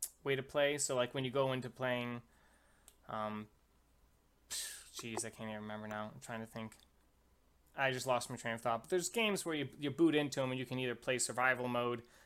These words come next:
with your friends co-op or you can play P V P. They kinda have that thing going on now.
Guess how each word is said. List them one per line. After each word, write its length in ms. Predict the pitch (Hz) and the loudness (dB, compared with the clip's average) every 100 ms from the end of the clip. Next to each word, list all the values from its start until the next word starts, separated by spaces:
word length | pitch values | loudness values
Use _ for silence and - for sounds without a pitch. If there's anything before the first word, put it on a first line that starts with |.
| - | -10
with 220 | 127 123 - | -4 -4 -2
your 80 | |
friends 300 | 117 127 117 | 0 0 0
co-op 420 | - 123 117 117 117 | 0 4 6 4 2
or 60 | |
you 80 | 113 | -6
can 160 | 113 107 | -6 -6
play 180 | 117 | -4
P 180 | 110 120 | -4 -4
V 120 | 110 | -4
P. 340 | 113 120 120 117 - - | -6 -4 -4 -6 -16 -6
They 100 | 135 | 2
kinda 220 | 160 139 | 4 4
have 260 | 113 120 113 | 6 6 6
that 220 | 117 113 | 2 2
thing 160 | 117 113 | -2 -2
going 240 | 113 110 | 0 0
on 200 | 113 113 | 0 0
now. 340 | 117 113 113 | 2 2 0